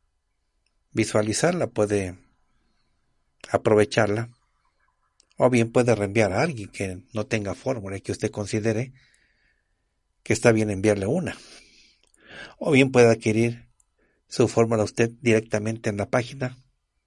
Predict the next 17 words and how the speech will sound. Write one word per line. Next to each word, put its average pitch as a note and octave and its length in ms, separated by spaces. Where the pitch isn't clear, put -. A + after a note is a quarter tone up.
sea C3+ 160
para B2 180
usted G2+ 220
misma G#2+ 300
o F#2+ 100
para F#2+ 200
los F#2+ 140
suyos, A2 580
y C3+ 100
para B2 200
que A#2 120
le G2+ 120
llegue G#2+ 260
directamente G#2 760
hasta F#2+ 200
su - 140
casa. D3 380